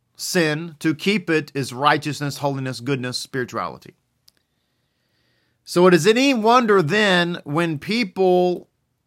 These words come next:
are upset with pe-, with those who are observing God's law, why is it such a big deal? Why is it to these people,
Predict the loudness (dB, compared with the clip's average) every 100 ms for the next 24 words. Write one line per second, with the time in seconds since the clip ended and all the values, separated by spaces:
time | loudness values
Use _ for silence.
0 | _ _ _ _ _ _ -2 4 6 6
1 | 6 2 0 -4 2 4 4 0 -8 -2
2 | -2 -2 -14 _ -2 -2 -4 -4 -2 0
3 | 2 4 6 4 -2 -12 -2 0 4 6
4 | 6 4 2 0 0 -2 4 4 4 2
5 | -2 4 4 4 0 -2 2 4 2 -4
6 | _ _ _ _ _ _ _ -4 4 8
7 | 8 8 6 4 2 -2 -4 -2 2 2
8 | 2 2 2 2 0 -2 -2 -2 -6 _
9 | _ _ _ _ _ _ _ _ _ _
10 | _ _ _ 0 6 8 8 6 2 2
11 | 0 -2 -6 0 0 2 0 -2 -2 -2
12 | 0 -2 -2 -2